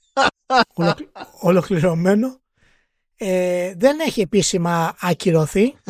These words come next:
Speaker 2: να το ξέρετε. Έτσι, επίσημα δεν έχει ακυρωθεί. Το episode τρία θα βγει σε Half-Life τρία με μηχανή της Valve, η οποία θα είναι, ε, διαστημική μηχανή, διαπλανητική, με εξωγήινους φτιαγμένη.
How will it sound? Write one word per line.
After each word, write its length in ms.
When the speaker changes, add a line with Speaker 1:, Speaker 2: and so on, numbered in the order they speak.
Speaker 2:
να 100
το 80
ξέρετε. 480
Έτσι, 380
επίσημα 560
δεν 180
έχει 180
ακυρωθεί. 520
Το 180
episode 300
τρία 340
θα 180
βγει 160
σε 220
Half-Life 400
τρία 280
με 160
μηχανή 500
της 360
Valve, 320
η 140
οποία 300
θα 200
είναι, 360
ε, 480
διαστημική 800
μηχανή, 720
διαπλανητική, 880
με 280
εξωγήινους 640
φτιαγμένη. 520